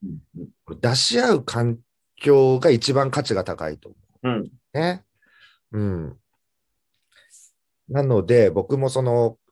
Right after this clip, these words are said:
Speaker 2: みんなの声を聞いた後に、
Speaker 1: はい。
Speaker 2: 夜中の三時ぐらいから、
Speaker 1: はい。はい。
Speaker 2: と、に、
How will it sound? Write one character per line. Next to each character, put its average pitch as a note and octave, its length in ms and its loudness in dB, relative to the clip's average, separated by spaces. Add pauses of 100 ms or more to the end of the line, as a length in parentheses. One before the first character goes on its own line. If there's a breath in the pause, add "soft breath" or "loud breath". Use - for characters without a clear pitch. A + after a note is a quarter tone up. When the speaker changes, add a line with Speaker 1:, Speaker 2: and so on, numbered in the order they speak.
(100)
Speaker 2:
み A2+ 160 -6
ん C3+ 140 -4
な D3+ 100 0
の G#2+ 280 -2 (440)
声 A#2 260 2
を E2+ 260 -4 (280)
聞 A2 220 -4
い A2+ 40 -12
た A#2+ 220 -6
後 B2 200 -8
に、 F#2+ 120 -12
Speaker 1:
は F#2 40 -10
い。 F2 40 -14
Speaker 2:
夜 F#2+ 160 -6
中 A2 440 -6
の G#2+ 440 -8
三 A#2+ 260 -4
時 C3 140 -4
ぐ D#3+ 100 -2
ら E3 140 4
い G#2+ 80 0
か G2 100 -2
ら、 G2+ 80 2
Speaker 1:
は G2 280 -2
い。 A2 40 -4
は G#2 60 2
い。 - 120 -6 (280)
Speaker 2:
と、 A#1 360 -10
に、 G#2+ 280 -6